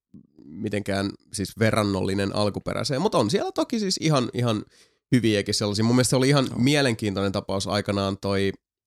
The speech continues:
Speaker 1: aa, Ring kakkosen jenkkiversio lähinnä sen takia, että kun se oli ihan tyystin eri leffa kuin Ring kakkonen, The Original Boogaloo.
Speaker 2: Kyllä.
Speaker 1: Ja siinähän oli itse asiassa, ellen ihan väärin muista, niin ensimmäisen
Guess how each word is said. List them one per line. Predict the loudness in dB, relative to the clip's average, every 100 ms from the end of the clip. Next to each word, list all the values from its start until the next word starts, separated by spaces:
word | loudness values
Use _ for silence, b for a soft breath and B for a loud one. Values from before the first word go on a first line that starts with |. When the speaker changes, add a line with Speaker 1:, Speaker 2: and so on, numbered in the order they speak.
| -4
Speaker 1:
aa, | -2 0
Ring | 0 0 0
kakkosen | 0 -2 -4 -4 -2 -4 -4
jenkkiversio | -2 -2 -2 -4 -4 -4 -4 -6 -8 -4
lähinnä | 2 2 2
sen | 0 -2
takia, | -4 -4 -6 -6
että | -10
kun | -4
se | -2
oli | 0 0 0
ihan | 0 0
tyystin | 0 -2 -2 -4
eri | -4 -4
leffa | -4 -6 -6 -8 -8 _ _ _ _ _ -2
kuin | -2 0 -2
Ring | -4 -4
kakkonen, | -4 -4 -2 0 -2 B B _ _ _ _ _ _ _ _ -8 -2
The | 2 4
Original | 4 4 2 0
Boogaloo. | -2 -2 -4 -6 -10 -14 _ -18
Speaker 2:
Kyllä. | -10 -4
Speaker 1:
Ja | 0
siinähän | 2 2 2 0
oli | 0 -2
itse | -6 -4 -2
asiassa, | -2 -2 -2
ellen | 0 0
ihan | 0 2
väärin | 2 2
muista, | 0 -2 -2
niin | -2 -2 -4 -6
ensimmäisen | -4 -2 -2 -2 -2 -2 -2 -4